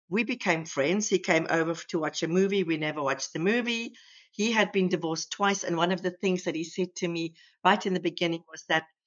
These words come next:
he never, ever wants to get married again. He's been married twice, divorced twice. And for him, marriage is really not a good plan, although he has a lot of love to give to a woman.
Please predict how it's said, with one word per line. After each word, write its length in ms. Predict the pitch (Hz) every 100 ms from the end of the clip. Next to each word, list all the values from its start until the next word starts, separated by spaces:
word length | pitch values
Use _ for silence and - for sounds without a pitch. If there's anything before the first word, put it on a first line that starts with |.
| _ _
he 120 | 170
never, 320 | 160 165 165 -
ever 220 | 160 165
wants 240 | 156 156 -
to 100 | 147
get 160 | 160
married 320 | 151 151 175 165
again. 280 | 160 185 180
He's 160 | 160
been 180 | 165 151
married 320 | 151 156 143
twice, 320 | - 202 214 -
divorced 420 | 156 160 165 -
twice. 400 | - 196 208 - _ _ _ _ -
And 180 | 180
for 160 | 180 185
him, 180 | 196 196 -
marriage 380 | 170 170 - -
is 200 | 160 151
really 540 | 147 147 175 170 165 156
not 280 | 151 143
a 40 | 147
good 280 | 139 135 _
plan, 400 | 247 240 117 190 _ _ _ _ _
although 420 | 190 185 175 175 202
he 300 | 202 190 185
has 320 | 180 160 160
a 60 | 156
lot 180 | 151 151
of 80 | 147
love 180 | 135 -
to 80 |
give 240 | 135 139 139
to 100 | 139
a 60 | 147
woman. 360 | 247 170 117